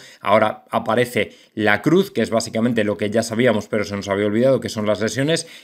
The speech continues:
que lastran a este jugador y han lastrado a este jugador prácticamente toda su carrera. Yo, para mí, Gareth Bale hubiera sido muchísimo mejor todavía si no hubiera tenido esta cruz con las lesiones.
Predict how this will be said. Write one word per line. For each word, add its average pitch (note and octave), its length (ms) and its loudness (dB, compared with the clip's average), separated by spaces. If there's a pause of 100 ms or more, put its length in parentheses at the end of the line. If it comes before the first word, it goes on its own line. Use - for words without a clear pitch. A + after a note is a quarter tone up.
(120)
que A2 140 2
lastran A#2+ 420 2
a A2 40 -2
este A2+ 160 -4
jugador G#2+ 420 0
y G#2+ 100 -2
han A2 100 2
lastrado G#2+ 280 -2
a G#2 40 0
este G#2 140 -6
jugador G#2+ 300 0
prácticamente G#2 460 -2
toda A#2 200 0
su A2 160 -2
carrera. G#2+ 340 0
Yo, A2 140 -2
para G#2 200 2
mí, A2 180 2 (340)
Gareth A#2 240 2
Bale A#2 160 4
hubiera A2+ 200 0
sido G#2 200 -4
muchísimo C3 920 0
mejor A2+ 320 -4
todavía G#2+ 460 2 (280)
si - 280 0
no A#2+ 100 6
hubiera A#2 300 2
tenido A2 220 0
esta G#2 200 -4
cruz A#2 260 -4
con A2 160 -2
las A2 200 -2
lesiones. C#3+ 480 -2